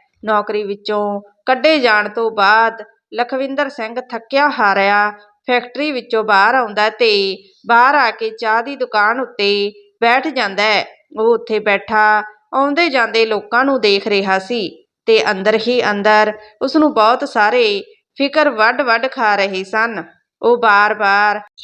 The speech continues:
ਆਪਣੇ ਘਰ ਦੀਆਂ ਪਰੇਸ਼ਾਨੀਆਂ ਬਾਰੇ ਸੋਚਦਾ ਹੈ, ਆਪਣੇ ਬਾਰੇ ਵਿੱਚ ਸੋਚਦਾ ਹੈ,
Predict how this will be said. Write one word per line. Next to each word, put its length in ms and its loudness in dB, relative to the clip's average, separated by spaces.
ਆਪਣੇ 720 -2
ਘਰ 260 4
ਦੀਆਂ 260 -2
ਪਰੇਸ਼ਾਨੀਆਂ 720 -2
ਬਾਰੇ 280 2
ਸੋਚਦਾ 440 -6
ਹੈ, 260 0
ਆਪਣੇ 440 0
ਬਾਰੇ 380 2
ਵਿੱਚ 320 -6
ਸੋਚਦਾ 400 4
ਹੈ, 200 4